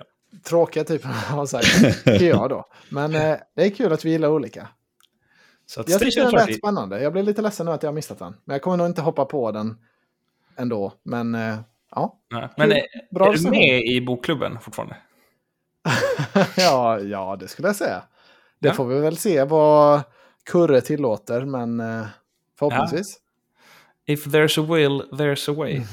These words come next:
Speaker 1: som man säger.
Speaker 2: <laughs> Ja.
Speaker 1: Så, nej, men jag bara tänker, för att ha missat den två gånger i rad. Så att det
Speaker 2: Ja, ja, men det har råkat bli så.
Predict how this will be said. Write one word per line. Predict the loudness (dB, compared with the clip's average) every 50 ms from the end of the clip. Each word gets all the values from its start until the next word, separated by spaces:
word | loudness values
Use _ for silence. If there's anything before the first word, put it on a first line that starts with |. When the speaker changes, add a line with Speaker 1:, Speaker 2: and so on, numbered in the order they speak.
| -4
Speaker 1:
som | -2 -2
man | -2 -2 -2
säger. | -2 -2 -2 -2 -4 -6 -6 -8 -10
Speaker 2:
<laughs> | -16 _ _ _ -12 -8
Ja. | -6 -4
Speaker 1:
Så, | -4
nej, | -4 -2 2
men | 4 4
jag | 6 6
bara | 6 6 6
tänker, | 6 2 0 0
för | 0 0
att | 0
ha |
missat | 0 0 -2 -2 -4 -4
den | -4 -2
två | 0 0 0
gånger | 0 0 0 0 0
i |
rad. | 0 0 -2 -4 -6 -14 _ _
Så | -20 -20
att | -14 -8
det | -4 -4 -2 -2 -2 -4 -6 -8 _ _ _ _ _ _ _ _ _ _ _ _ _ _ _ _ -6 0
Speaker 2:
Ja, | 2 4 4 4 2 -4 -16 -20 _ -6
ja, | -4 0 2
men | 4 6
det | 6
har | 6 4
råkat | 4 0 -2 -6
bli | -4 -4 -4 -4
så. | -6 -8 -10 -12